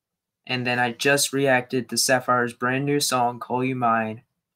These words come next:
I love it. It's really good. I love how it has that slow, like, start, then it gets more instruments into it, and then it's, it just,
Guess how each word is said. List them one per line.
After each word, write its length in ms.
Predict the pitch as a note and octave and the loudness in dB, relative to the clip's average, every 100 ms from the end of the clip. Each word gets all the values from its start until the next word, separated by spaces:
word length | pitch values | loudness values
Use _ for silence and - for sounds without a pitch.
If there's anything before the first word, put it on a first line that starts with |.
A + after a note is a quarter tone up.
| - | 2
I 140 | A#2+ | 4
love 500 | A#2+ A#2+ B2 C#3+ C#3+ | 4 -2 0 2 2
it. 360 | D3 C#3+ C3+ - | 2 -2 -4 -12
It's 360 | - C3 - B2+ | -16 -12 -10 -4
really 320 | C3+ C3+ C3 | -2 0 0
good. 560 | B2 A#2 B2 B2 A#2+ - - _ _ | -2 -2 -2 -2 -6 -10 -14 _ _
I 80 | D3+ | 2
love 200 | D#3 E3+ | 4 6
how 140 | F#3 | 6
it 60 | F3+ | 6
has 200 | E3 D3+ | 2 2
that 260 | D3+ - | 0 0
slow, 720 | - - - B2+ C#3+ F3 F3+ - - _ _ _ _ - | -2 -2 -2 -2 -2 -2 -6 -16 -20 _ _ _ _ -4
like, 160 | B2 | -2
start, 500 | - - B2 B2 A#2+ - _ | -2 2 4 4 0 -8 _
then 140 | C#3 | -6
it 200 | C#3+ - - _ _ C3+ | -4 -6 -14 _ _ -6
gets 360 | C#3 - - | -6 -4 -8
more 260 | C3+ C3+ B2+ | -4 -4 -4
instruments 720 | B2 - B2+ B2 A#2+ - - - | -4 -4 -4 -6 -6 -6 -6 -10
into 340 | B2+ A#2 C3+ C3 | -10 -8 -4 -4
it, 80 | B2 | -4
and 180 | B2 | -4
then 120 | C#3 - | -4 -4
it's, 340 | - - - _ _ | -10 -18 -20 _ _
it 160 | - - _ _ | -18 -18 _ _
just, 180 | C3 C3 | -10 -10